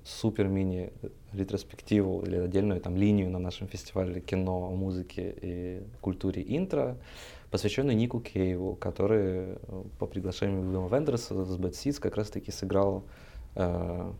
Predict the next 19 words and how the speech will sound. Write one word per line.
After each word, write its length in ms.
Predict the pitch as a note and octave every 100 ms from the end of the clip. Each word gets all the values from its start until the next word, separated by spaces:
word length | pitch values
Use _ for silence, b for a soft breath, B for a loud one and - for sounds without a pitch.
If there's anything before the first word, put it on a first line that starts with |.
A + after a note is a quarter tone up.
| -
свои 180 | - F2+
композиции 600 | F#2 F#2 F2+ F#2+ - F2
в 80 | F2
этом 180 | F#2+ F#2+
фильме. 320 | F#3+ F#3+ B2+
Он 160 | G2 F#2+ -
присутствует 600 | G2 - G3+ - C3+ B2+
там, 180 | G2+ F#2+
и 100 | F#2
это 380 | A2+ G#2 G2 - - -
так 180 | G#2+ -
или 80 | F#2
иначе 220 | G#2 -
достаточно 340 | F#2 G#2 -
сильно 240 | F#2+ G#2+ G2+
повлияло 460 | F2+ F2+ G2 G2
на 120 | F2+
восприятие 540 | F2+ - F#2 G2 - F#2
него 320 | F2+ F#2+